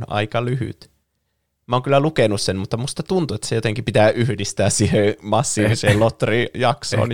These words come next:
Speaker 1: joskus.
Speaker 2: Mäkin oon tainnut lukea sen joskus, mut siitä on kyllä aikaa.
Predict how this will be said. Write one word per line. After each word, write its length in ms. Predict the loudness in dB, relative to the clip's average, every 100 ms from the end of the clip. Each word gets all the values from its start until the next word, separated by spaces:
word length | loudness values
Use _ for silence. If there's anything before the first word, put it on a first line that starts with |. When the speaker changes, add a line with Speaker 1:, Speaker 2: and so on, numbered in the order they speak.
| 0
Speaker 1:
joskus. 480 | -2 -4 -6 -6 -10 _ _ _ 0
Speaker 2:
Mäkin 160 | 4 4
oon 100 | 2
tainnut 240 | 0 0
lukea 280 | 0 0 -2
sen 200 | -2 -4
joskus, 360 | -4 -6 -16 -18 _ _ -12
mut 140 | -4
siitä 180 | -2 -2
on 60 |
kyllä 180 | -2 0
aikaa. 340 | 0 -2 -4